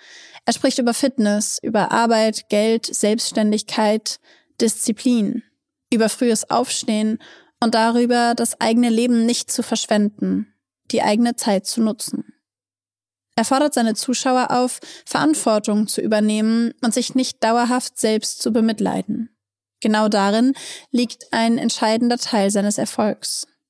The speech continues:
Menschen gelangen selten in ein problematisches Weltbild, in dem ihnen sofort dessen extremste Version präsentiert wird.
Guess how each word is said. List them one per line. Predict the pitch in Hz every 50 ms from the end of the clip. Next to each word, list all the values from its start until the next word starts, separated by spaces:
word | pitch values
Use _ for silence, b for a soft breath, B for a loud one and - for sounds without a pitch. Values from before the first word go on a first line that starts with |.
| _ _ _ _ _ _ _ _ _ _ _ _
Menschen | - 233 247 262 277 - - 302 285
gelangen | 262 240 226 220 214 220 220 220 220
selten | 220 - 214 214 233 254 247 - 240 214 208 208
in | 208 214 214
ein | - 214 214 214
problematisches | - - 214 214 220 214 214 208 202 208 226 - - - - 233 - - 220
Weltbild, | 208 196 202 208 208 - - - 247 247 247 262 269 - - - - _ _
in | - 226 220 220
dem | 214 220 226 226 226 -
ihnen | - 233 220 220 220 220
sofort | 208 - 208 - - - 214 214 226 240 254 - - - -
dessen | 226 220 - - 208
extremste | - - - - - - - 254 233 240 240 220 - - - 254 240
Version | 254 240 240 247 240 233 220 220
präsentiert | - - 226 - 185 202 - - - - - -
wird. | - - - _ - - -